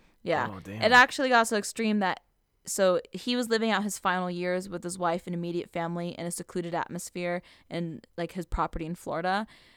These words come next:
Speaker 1: And it got so severe that he would go fishing in his pool in his backyard 'cause he thought he was fishing.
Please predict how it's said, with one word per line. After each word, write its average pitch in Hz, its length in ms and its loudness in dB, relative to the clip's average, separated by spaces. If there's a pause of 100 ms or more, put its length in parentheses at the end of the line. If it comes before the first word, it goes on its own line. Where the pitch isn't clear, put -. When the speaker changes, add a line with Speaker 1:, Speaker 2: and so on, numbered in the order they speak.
(160)
Speaker 1:
And 190 120 0
it 202 60 4
got 185 160 4
so 202 140 0
severe 180 400 0
that - 180 -2
he 185 180 -6
would 175 300 0
go 170 140 -2
fishing 175 580 -4
in 165 80 -8
his 160 140 -8
pool 170 340 -6
in 156 80 -8
his 160 140 -10
backyard 131 680 -4
'cause - 80 -14
he 165 100 -4
thought - 320 -2
he 160 140 -8
was 123 160 -8 (120)
fishing. - 480 -8